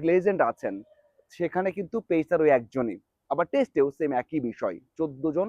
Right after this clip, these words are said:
তার মধ্যে একজনই মাশরাফি। হ্যাঁ, আপনারা বলতে পারেন একটা নাম, সেটা হচ্ছে খালেদ মাহমুদ সুজন, কিন্তু খালেদ মাহমুদ সুজন, তার রোল ছিল অলরাউন্ডার। এখনো আপনি, আহ, যেখানেই যাবেন, তার প্রোফাইলে যাবেন, লেখা থাকবে অলরাউন্ডার। হ্যাঁ, ওই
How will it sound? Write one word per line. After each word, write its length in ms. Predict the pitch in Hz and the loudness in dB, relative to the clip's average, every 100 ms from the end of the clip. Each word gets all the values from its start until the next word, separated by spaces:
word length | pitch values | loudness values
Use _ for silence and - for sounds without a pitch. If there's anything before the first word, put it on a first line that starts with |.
| 247 | -2
তার 120 | 135 | -4
মধ্যে 240 | 131 120 | -4 -2
একজনই 440 | 123 120 117 139 233 - _ _ 113 | -2 -2 -4 -6 -6 -10 _ _ 0
মাশরাফি। 560 | 131 127 - 143 113 104 | 2 2 2 2 2 0
হ্যাঁ, 160 | 180 117 _ _ - | 0 0 _ _ 2
আপনারা 280 | 240 185 202 | 2 6 6
বলতে 280 | 170 160 160 | 6 4 4
পারেন 160 | 190 | 4
একটা 200 | 175 - 147 | 2 0 2
নাম, 200 | 131 196 | 4 2
সেটা 240 | - 151 143 | -2 -4 -2
হচ্ছে 220 | 147 - | -4 -6
খালেদ 260 | - 139 127 | -4 -2 -2
মাহমুদ 220 | 131 135 - | -4 -6 -6
সুজন, 280 | 139 135 226 277 _ _ - | 0 4 4 2 _ _ -4
কিন্তু 120 | 185 | -2
খালেদ 260 | 156 170 156 | 2 2 2
মাহমুদ 220 | 165 175 - | 0 0 -4
সুজন, 280 | 156 175 220 302 _ _ - | -2 0 0 -4 _ _ 4
তার 120 | 160 | 4
রোল 240 | 135 139 165 - | 8 6 6 0
ছিল 200 | 196 196 262 - _ - | 0 4 4 0 _ 6
অলরাউন্ডার। 680 | 170 175 160 139 120 101 - _ | 8 10 8 8 4 -2 -4 _
এখনো 360 | 135 139 180 196 | 0 0 0 4
আপনি, 320 | 185 - 180 226 - _ _ | 4 4 -2 -4 -8 _ _
আহ, 200 | 123 135 135 | 4 6 6
যেখানেই 440 | 147 139 170 180 | 2 0 0 2
যাবেন, 260 | 160 151 160 | 4 4 2
তার 160 | 160 147 | -2 -2
প্রোফাইলে 360 | - 160 156 | 0 0 2
যাবেন, 160 | 165 180 | 0 2
লেখা 220 | 165 147 | -2 -2
থাকবে 260 | 156 143 165 - | -2 -2 -2 4
অলরাউন্ডার। 600 | 143 131 117 120 110 95 - _ - | 4 8 6 6 2 -4 -8 _ 4
হ্যাঁ, 140 | 175 | 6
ওই 80 | 135 | 8